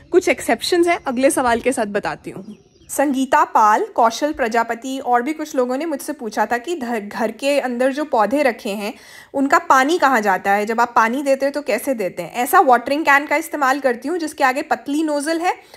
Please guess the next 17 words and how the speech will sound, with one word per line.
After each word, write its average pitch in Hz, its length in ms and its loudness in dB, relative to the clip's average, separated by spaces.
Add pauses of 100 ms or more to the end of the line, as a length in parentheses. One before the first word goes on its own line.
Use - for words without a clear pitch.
(100)
और 294 80 2
साथ 277 300 6
में 370 80 -2
एक 370 180 -6
कपड़ा 247 260 4
रखना 202 320 -2
है, 185 200 -8 (380)
और 277 180 6
वैसे 254 360 0
भी 370 100 2
पानी 294 400 2
दे 277 180 0
देकर 285 300 2
आपको 349 280 0
अंदाज़ा 262 580 4
हो 320 160 6
जाएगा 226 380 4